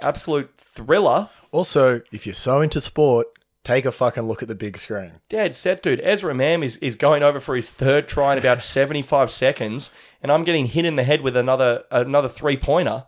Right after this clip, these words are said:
Speaker 2: Mm.
Speaker 1: that didn't hit the mark. And then I said, "Mate, do you have to play basketball during the game?" And he s-, <laughs> he goes, "Yeah, that's what he said." He goes, "Well, there's a basketball,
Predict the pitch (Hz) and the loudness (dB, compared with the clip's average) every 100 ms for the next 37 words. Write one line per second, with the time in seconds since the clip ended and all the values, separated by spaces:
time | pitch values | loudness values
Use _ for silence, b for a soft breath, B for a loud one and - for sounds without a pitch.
0 | _ 117 107 95 78 - 131 131 156 151 | _ -10 -8 -10 -14 -4 -4 0 -2 0
1 | 156 147 139 175 143 - 156 180 180 - | -2 0 0 0 -2 -2 0 0 -2 -4
2 | 170 180 175 185 175 190 - - 240 202 | -4 -4 -4 -6 -4 -4 -8 -8 -4 -2
3 | 147 139 - 143 127 120 123 120 107 107 | 0 -2 -4 -6 -6 -4 -4 -4 -4 -4
4 | 113 123 - b b b b b 120 135 | -4 -12 -20 b b b b b -6 -6
5 | - 151 120 170 165 185 170 165 185 160 | -4 -4 -4 -4 -6 0 0 0 0 0
6 | 151 170 160 170 127 135 127 b b b | 0 -6 -4 -6 -4 -4 -6 b b b
7 | - 147 151 147 147 175 - 143 131 120 | -2 0 0 2 2 2 -4 -4 -4 -6